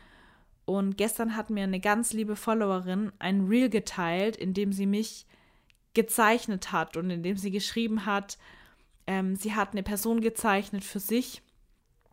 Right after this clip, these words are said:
die, äh, aus ihrer Sicht, ähm,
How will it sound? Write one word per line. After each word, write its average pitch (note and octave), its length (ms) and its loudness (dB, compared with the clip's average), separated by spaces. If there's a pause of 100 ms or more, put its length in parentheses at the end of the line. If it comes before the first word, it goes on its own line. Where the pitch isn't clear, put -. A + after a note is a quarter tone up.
(220)
die, G3 260 2
äh, F3+ 240 0
aus F#3 240 0
ihrer G#3+ 220 -2
Sicht, G3 460 -6 (580)
ähm, F#3+ 540 -2